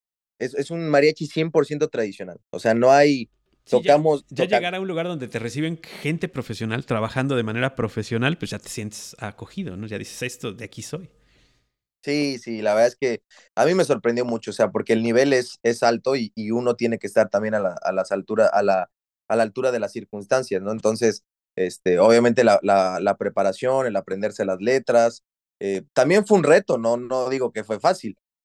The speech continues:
Speaker 1: pero, pero fue fácil en el sentido de que, pues, para mí, el aprenderme una letra o el, o el vocalizar, el cantar,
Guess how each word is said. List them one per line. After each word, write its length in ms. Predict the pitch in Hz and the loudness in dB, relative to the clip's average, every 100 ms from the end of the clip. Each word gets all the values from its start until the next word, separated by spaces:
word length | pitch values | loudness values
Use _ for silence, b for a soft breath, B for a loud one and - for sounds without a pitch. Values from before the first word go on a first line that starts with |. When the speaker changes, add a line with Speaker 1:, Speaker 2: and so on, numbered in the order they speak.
| _ | _
Speaker 1:
pero, 340 | 151 156 151 - | 4 4 2 -2
pero 180 | 143 - | -4 -2
fue 160 | 151 | 0
fácil 240 | 156 170 185 | 2 0 -4
en 60 | 170 | -8
el 80 | |
sentido 380 | 139 117 131 143 | -8 -8 -2 0
de 100 | 139 | 0
que, 220 | 123 110 - _ _ _ _ _ | -2 -4 -6 _ _ _ _ _
pues, 220 | 143 131 _ | -2 -2 _
para 240 | 139 135 131 | 4 4 4
mí, 400 | 147 156 156 139 _ _ _ - | 2 0 -2 -6 _ _ _ -2
el 240 | 123 123 | 2 4
aprenderme 480 | 120 127 127 143 151 | 4 2 0 0 0
una 140 | 139 | 0
letra 420 | 131 143 143 127 113 | 2 2 2 0 0
o 160 | 107 | -2
el, 480 | 104 104 104 101 101 | -8 -10 -10 -8 -6
o 140 | - 110 | 0 2
el 100 | 107 | 2
vocalizar, 840 | 110 117 113 110 127 131 131 127 | 2 2 2 4 6 8 8 6
el 180 | 110 107 | 0 -4
cantar, 640 | 110 107 - 127 131 117 | -6 -4 0 2 2 -2